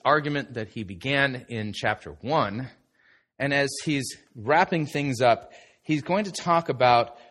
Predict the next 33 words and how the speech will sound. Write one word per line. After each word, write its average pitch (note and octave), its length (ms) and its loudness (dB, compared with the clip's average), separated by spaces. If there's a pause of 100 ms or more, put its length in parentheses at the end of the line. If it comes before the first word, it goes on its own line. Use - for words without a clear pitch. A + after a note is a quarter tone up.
(140)
what, D3+ 420 0
you C3+ 260 -6
know, A2 200 -2 (520)
is B2+ 320 -6
there D#3+ 140 2
any F#3 140 4
advantage C#3+ 440 2
for B2 120 -8
the A2 100 -6
Jews? G2+ 500 -2 (400)
Because A#2 420 -4 (360)
he's A#2 240 -6
been A#2+ 200 -4
kind D3 260 -2
of - 80 -2
harping C#3+ 360 2
on A#2+ 120 -2
the G2+ 80 -6
Gentiles A2+ 680 -2
and G2+ 80 -8
the F#2+ 40 -10
pagans, A2 680 -2 (360)
and C#3 180 0
then C3+ 240 -2
he's B2 220 -6
now C3+ 160 0
switching F3 420 -2
the B2+ 60 -4
subject A#2+ 640 2
because A#2+ 260 -4
he's A#2+ 160 -8
going C3 200 -4
to B2 100 -4